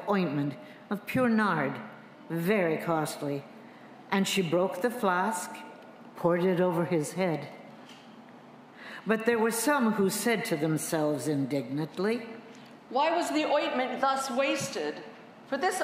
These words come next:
Speaker 2: ointment might have been sold for more than three hundred denarii and given to the poor."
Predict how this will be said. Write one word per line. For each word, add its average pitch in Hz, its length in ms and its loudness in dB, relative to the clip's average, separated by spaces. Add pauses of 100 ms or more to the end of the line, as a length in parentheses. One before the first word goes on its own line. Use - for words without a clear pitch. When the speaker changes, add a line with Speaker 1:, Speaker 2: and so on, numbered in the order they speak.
Speaker 2:
ointment 233 460 0
might 269 180 2
have 269 120 -2
been 220 120 0
sold 269 520 0
for 254 140 -2
more 233 220 0
than 220 160 -2
three 262 280 -2
hundred 202 340 -2
denarii 196 560 0
and 180 140 -6
given 269 300 -2
to 202 120 -8
the 165 100 -6
poor." 185 460 -2